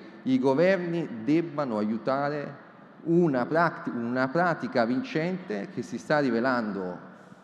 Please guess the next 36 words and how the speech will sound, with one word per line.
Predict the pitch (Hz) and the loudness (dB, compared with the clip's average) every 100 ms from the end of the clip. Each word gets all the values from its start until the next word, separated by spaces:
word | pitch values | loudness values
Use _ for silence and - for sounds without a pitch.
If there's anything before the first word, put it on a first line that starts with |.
| - _ - _ _ _ _ _ | -20 _ -20 _ _ _ _ _
estremamente | - 156 - 131 139 180 143 | -6 -6 -2 -2 0 0 0
importante | 123 127 - 147 131 | 0 -2 0 -2 0
per | 110 | -2
il | 107 | 0
nostro | 113 110 - | -2 -6 -8
Paese, | 107 110 110 - 131 | -4 -2 -4 -4 -8
ma | 127 98 | -6 -8
anche | - | -4
a | 123 | -2
livello | 117 131 | 0 0
internazionale | 123 110 110 107 104 131 131 | -2 -4 -4 -4 -8 -6 -4
per | 107 92 | -4 -8
tutte | 156 143 | -10 -6
le | 117 | -4
nostre | 107 107 - 151 | -4 -6 -8 -10
aziende, | 139 156 185 202 - - - _ _ _ _ _ _ _ | -8 -10 -10 -10 -14 -20 -20 _ _ _ _ _ _ _
E | - 143 175 156 135 | -6 -4 -2 0 0
riprendo | 139 135 185 190 | -2 0 0 0
un | 139 131 | -4 -4
concetto | 160 147 170 175 175 139 117 110 104 107 107 | -8 -4 -4 -4 -4 -4 -2 -2 -2 -2 -2
del | 117 | -4
professore, | 135 120 139 - 190 143 | -4 -6 -8 -2 2 2
lui | 113 120 123 | 2 0 0
dice | 127 175 127 | 0 -2 -2
che | 107 98 | -2 -2
l'E | 120 117 | -2 -4
T | 143 143 143 | -2 0 -2
S | - - 151 - | -6 -4 -4 -2
per | 110 | -2
il | 107 | 0
governo | 110 131 135 120 | 0 0 -2 -4
nazionale, | 117 113 139 139 117 | -4 -4 -4 0 0
per | 101 120 110 | -2 -6 -4
il | 104 | -4
governo | 110 143 139 | 0 -2 -2
nazionale | 127 117 - 135 113 139 123 95 92 95 | -4 -4 -6 -2 -2 -2 -4 -6 -8 -10